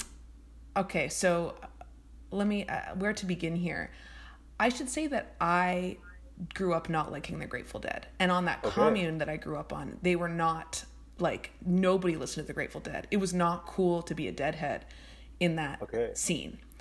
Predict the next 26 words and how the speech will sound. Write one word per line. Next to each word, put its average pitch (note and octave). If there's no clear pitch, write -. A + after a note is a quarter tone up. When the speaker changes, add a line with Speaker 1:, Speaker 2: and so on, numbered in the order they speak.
Speaker 1:
Because, E3
especially, C#4
like, F#3+
Vermont D#3+
in E3
the, D3+
like, C3+
eighties E3+
and E3
nineties, E3
you A#3+
know, F#3
it -
was, E3+
like, F#3+
very A3
Deadheady, E3+
cheeseball, E3+
like, D3+
kind F3+
of D#3
airhead F#3+
hippies, E3+
stupid, E3
not, F3+
it, F#3+